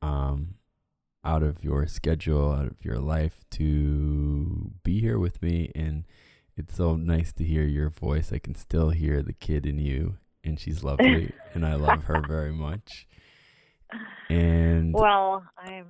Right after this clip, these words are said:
Speaker 2: I'm really glad we finally had this conversation, and, you know, perfect timing, right?
Speaker 1: Yeah. Yeah. It is. It is. And I'm going to maybe find an eight-year-old and maybe find a nine-year-old and ask him <laughs> some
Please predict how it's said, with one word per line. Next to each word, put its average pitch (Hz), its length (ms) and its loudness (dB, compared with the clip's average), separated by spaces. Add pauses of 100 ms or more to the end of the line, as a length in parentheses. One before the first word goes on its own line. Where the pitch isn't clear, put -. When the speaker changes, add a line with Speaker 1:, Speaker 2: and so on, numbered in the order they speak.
(120)
Speaker 2:
I'm 185 200 -4
really 190 260 2
glad 160 300 -2
we 156 200 -16
finally 160 360 -6
had 156 320 -8
this - 200 -12
conversation, 165 720 -10
and, 160 260 -14 (420)
you 190 120 -4
know, 160 200 -4 (120)
perfect 220 460 0
timing, 175 400 2
right? 165 380 -8 (580)
Speaker 1:
Yeah. 90 540 2 (500)
Yeah. 85 540 4 (840)
It 123 120 6
is. 87 420 2
It 101 140 0
is. 80 460 -2
And 87 400 2 (120)
I'm 95 360 0
going 104 400 2 (160)
to 98 420 4
maybe 85 380 2
find 92 320 0
an 101 120 0
eight-year-old 107 520 0
and 85 100 0
maybe 85 220 0
find 90 280 0
a 87 60 2
nine-year-old 98 680 0
and 78 100 -2
ask 82 320 -2
him 92 140 2
<laughs> - 0 -
some - 280 4